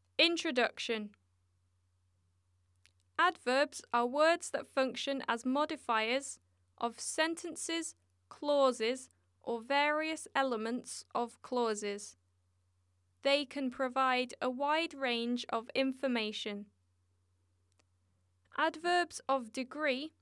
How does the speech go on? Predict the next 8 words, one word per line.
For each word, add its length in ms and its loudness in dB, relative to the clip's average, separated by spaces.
are 80 0
used 680 -2
to 120 -8
provide 640 0
information 1000 -2
about 560 0
the 180 -4
intensity 1000 -4